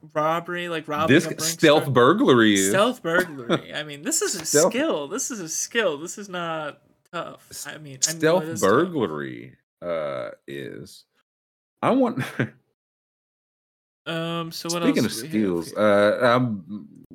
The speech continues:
Speaker 2: uh, we've seen all from this. This is, it just goes on to
Speaker 1: Oh,
Speaker 2: say
Speaker 1: okay.
Speaker 2: they keep invest-, they keep, uh, like, you know what? I think they did it at night 'cause it was dark. Um, what's the deal with,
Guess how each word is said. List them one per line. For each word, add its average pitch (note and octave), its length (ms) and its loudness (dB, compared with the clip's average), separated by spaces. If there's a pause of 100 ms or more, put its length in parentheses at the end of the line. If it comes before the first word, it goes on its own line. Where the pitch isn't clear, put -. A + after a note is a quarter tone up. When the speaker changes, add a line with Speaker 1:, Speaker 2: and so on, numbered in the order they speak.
(160)
Speaker 2:
uh, C3+ 140 6
we've B2+ 180 2
seen G2+ 200 2
all E2 160 2
from D#2+ 140 -8
this. D2+ 180 -6
This G#2+ 140 2
is, G2+ 120 -6
it A2 140 2
just G2+ 200 2
goes F#2+ 280 6
on F2 220 2
to E2 80 0
Speaker 1:
Oh, D#2+ 60 0
Speaker 2:
say D#2 200 -2
Speaker 1:
okay. D#2 80 -10
Speaker 2:
they D#2 420 -4 (140)
keep - 180 -6
invest-, D#2+ 380 -2
they F2+ 120 2
keep, - 220 -8 (100)
uh, F#2 280 0
like, G2+ 160 4
you A2+ 80 4
know C3+ 120 4
what? F3 200 2
I G#2 80 0
think A3+ 280 2
they A2+ 140 4
did G#2+ 180 4
it A2+ 140 2
at G#2 80 0
night A#2+ 380 -2
'cause A2+ 240 -2
it C#3 40 0
was E3 160 -2
dark. A3 440 2 (800)
Um, G2+ 680 4 (1400)
what's - 320 2
the B3 100 2
deal G3+ 360 4
with, D3 180 2